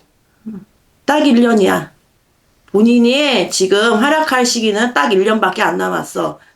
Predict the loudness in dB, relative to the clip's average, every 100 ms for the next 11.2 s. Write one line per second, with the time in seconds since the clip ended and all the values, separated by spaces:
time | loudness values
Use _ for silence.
0 | -10 -2 2 2 2 -2 -8 -6 -2 0
1 | 0 -2 -4 -8 -8 -6 -6 -6 -8 -8
2 | -8 -8 -8 -8 -8 -4 0 0 -2 -6
3 | _ -20 _ -16 -14 -8 -8 -8 -6 -6
4 | -4 -6 -6 -8 -8 -12 -18 -18 _ _
5 | _ _ _ _ -18 -16 -16 -20 -20 -20
6 | -20 _ _ _ _ -12 -6 -4 -6 -6
7 | -4 -4 -4 -4 -4 -4 -4 -6 -6 -6
8 | -4 -2 0 0 -4 _ _ _ -16 -12
9 | -12 -12 -8 -6 -2 0 0 0 -2 -4
10 | -4 -4 -6 -4 -2 0 -2 -2 0 0
11 | 0 -2